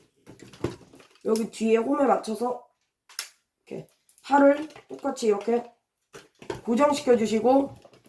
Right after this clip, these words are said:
자, 그런 다음에 여기 검정색 부분, 여기에 이렇게 파츠가 있었죠? 자, 이렇게 돌려가지고, 자, 여기에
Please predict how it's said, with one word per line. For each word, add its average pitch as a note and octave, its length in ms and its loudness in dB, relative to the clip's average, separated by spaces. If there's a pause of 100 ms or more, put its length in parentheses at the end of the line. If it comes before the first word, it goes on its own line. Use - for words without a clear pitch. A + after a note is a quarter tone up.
(100)
자, G3+ 200 2
그런 D#4+ 300 6
다음에 C#4 500 4 (320)
여기 C4 460 -2
검정색 D4 600 4
부분, G3 400 2 (300)
여기에 B3 400 4
이렇게 A3 240 -2
파츠가 D4+ 400 0
있었죠? A3 560 0 (1800)
자, - 260 -10 (1000)
이렇게 - 580 -4 (3500)
돌려가지고, A#3+ 840 4 (220)
자, F#3+ 180 0
여기에 C4+ 640 2